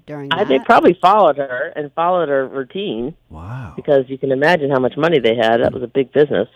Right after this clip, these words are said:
Speaker 3: Yeah, absolutely.
Speaker 2: Yeah. And then
Speaker 1: Yeah, but a
Speaker 2: later
Speaker 1: daily
Speaker 2: in life
Speaker 1: deposit is probably just, like, you know, a couple of thousand dollars, you know?
Speaker 2: For Zorns?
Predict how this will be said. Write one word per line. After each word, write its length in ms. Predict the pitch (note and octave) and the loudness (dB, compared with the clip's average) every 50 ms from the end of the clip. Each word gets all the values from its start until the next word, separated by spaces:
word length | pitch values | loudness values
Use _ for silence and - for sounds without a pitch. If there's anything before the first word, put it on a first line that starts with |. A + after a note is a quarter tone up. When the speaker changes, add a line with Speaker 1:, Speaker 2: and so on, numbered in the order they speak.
| - | -14
Speaker 3:
Yeah, 220 | G2+ G2 G#2+ G#2 G#2 | -8 -6 -6 -6 -6
absolutely. 460 | A2 - - G#2 G2 G2 F#2+ - - _ _ _ _ - _ _ _ _ _ _ _ _ _ _ _ - | -10 -12 -14 -16 -16 -16 -18 -20 -20 _ _ _ _ -20 _ _ _ _ _ _ _ _ _ _ _ 2
Speaker 2:
Yeah. 260 | D3+ D3+ C#3+ C#3 C#3 - _ _ _ _ _ _ _ _ _ _ | 4 4 4 2 0 -4 _ _ _ _ _ _ _ _ _ _
And 180 | - E3 F3 F#3 | 0 2 4 4
then 160 | A3 D#4 F#4+ | 4 4 4
Speaker 1:
Yeah, 200 | B3 C4 B3 A3 G3 | 4 4 2 2 0
but 100 | B3+ - | 0 2
a 40 | F3+ | 2
Speaker 2:
later 180 | G#3 A#3 B3+ A4+ G#4+ G4+ | 4 4 4 4 4 4
Speaker 1:
daily 120 | F#4+ F#4+ F4 | 4 2 2
Speaker 2:
in 40 | |
life 220 | - B3 B3+ A3 G3 | 2 2 2 2 2
Speaker 1:
deposit 440 | D4 D#4 F4 F4 D4 G#3 F#3+ F3+ F3 | 2 0 0 -2 -4 -4 -4 -4 -4
is 140 | F#3+ F#3+ F#3+ | -6 -8 -8
probably 320 | - - C4 B3+ A#3+ A#3 | -8 -8 -8 -6 -6 -8
just, 220 | G3 A3 G#3+ - - | -10 -12 -12 -10 -10
like, 260 | G3+ F#3+ F3+ - - | -10 -10 -10 -12 -12
you 80 | A3 | -10
know, 280 | G3 F3 D#3 D3+ E3 F3 _ _ | -8 -8 -8 -10 -10 -12 _ _
a 40 | _ _ | _ _
couple 260 | - B3 G#3+ A3 G3+ | -14 -12 -12 -10 -12
of 100 | F#3+ F3+ | -12 -12
thousand 420 | _ G3+ F#3 F#3+ F#3+ G3 F3+ F3 D#3 | _ -10 -8 -8 -8 -10 -10 -12 -12
dollars, 720 | E3 F3 G#3 A#3 G3+ C#3+ B2 A#2+ A#2 A#2 G#2+ G2+ - - | -10 -12 -10 -12 -12 -12 -14 -14 -14 -16 -16 -18 -18 -18
you 60 | C#3+ | -18
know? 240 | C#3 C#3+ D3+ F#3 F#3+ _ _ _ _ _ _ _ _ _ _ _ _ _ _ _ _ _ _ _ _ _ _ _ _ _ - | -16 -16 -16 -18 -20 _ _ _ _ _ _ _ _ _ _ _ _ _ _ _ _ _ _ _ _ _ _ _ _ _ -4
Speaker 2:
For 180 | F3 E3+ D#3 | -2 -2 -2
Zorns? 500 | C3 C#3 D3+ E3 F#3 G#3+ B3 D4 F4 F#4 | 0 0 2 2 4 4 2 2 0 -2